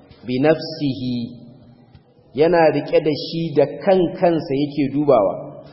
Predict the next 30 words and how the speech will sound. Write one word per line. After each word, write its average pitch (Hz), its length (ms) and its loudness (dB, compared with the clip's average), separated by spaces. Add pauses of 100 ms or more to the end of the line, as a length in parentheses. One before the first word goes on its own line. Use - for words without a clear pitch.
(200)
Aw 165 180 4 (200)
thiqatun 160 580 -2 (1400)
mumsikuhu. 113 560 -10 (300)
Ko - 120 -10
wani 156 180 2
amintacce 139 460 -4
yana 143 140 -2
riƙe 117 220 -6
mai 135 120 0
da 107 80 -6
shi 107 140 -10
yana 120 140 -4
duba 110 260 -4
mai. 95 140 -8 (680)
Akwai 151 200 -8
malamin 156 280 2
da 135 60 0
ma 131 100 -2
shi 131 160 -8
bai 160 140 0
riƙewa, 123 300 -4
sai 131 160 -10
dai 143 120 -4
ana 147 160 -4
riƙe 123 180 -4
da 127 80 -10
shi 135 120 -10
ana 123 120 -4
duba 110 200 -6
mushi. 90 240 -10